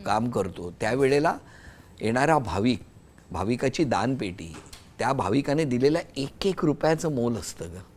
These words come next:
त्यामुळे मला सिद्धिविनायकाची सेवा करायला मिळाली.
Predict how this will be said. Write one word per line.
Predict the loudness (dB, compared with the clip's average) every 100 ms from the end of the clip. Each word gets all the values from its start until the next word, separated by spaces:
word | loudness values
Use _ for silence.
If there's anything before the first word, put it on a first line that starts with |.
| -20 -20 -20 -20 -20 -20 -20 -20 -20 -20 -10
त्यामुळे | -4 0 2 2 -2 -6
मला | -2 6 8 8 6 -4 -20 -20 -20 -20 -20 -20 -20 -20 -4
सिद्धिविनायकाची | -2 4 6 6 6 4 4 2 2
सेवा | 4 4 4
करायला | 2 2 2 4
मिळाली. | 2 0 -2 -6